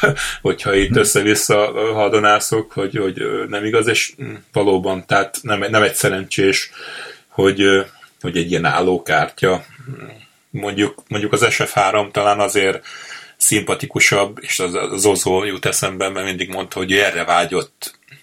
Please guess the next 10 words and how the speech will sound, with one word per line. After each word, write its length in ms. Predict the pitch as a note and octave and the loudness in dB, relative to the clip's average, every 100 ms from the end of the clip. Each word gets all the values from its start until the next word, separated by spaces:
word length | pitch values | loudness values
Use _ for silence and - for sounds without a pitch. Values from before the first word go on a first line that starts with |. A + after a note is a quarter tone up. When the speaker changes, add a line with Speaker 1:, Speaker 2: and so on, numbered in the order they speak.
| _ - | _ -4
Speaker 1:
tíz-húsz 520 | F2+ - - F2+ - | -2 -2 -2 -2 -2
évvel 300 | F#2 E2+ F2+ | -2 0 -2
ezelőtt 440 | F#2+ G2+ G2+ - | 2 2 2 2
is, 280 | G#2+ - - - - - | 0 2 -2 -10 -18 -8
hogy 140 | G2 | 0
legyen 240 | G2+ F#2+ F2+ | 2 2 0
egy 160 | E2 | 0
olyan 240 | F#2+ F2+ E2+ | 0 0 -2
kártya, 680 | G2 A2 - A#2+ A#2+ A#2+ - _ - - - - | 2 2 0 -2 0 -2 -8 _ -20 -18 -18 -8
ahol, 560 | G2+ F#2 F#2 F2+ F#2 | -6 0 4 6 4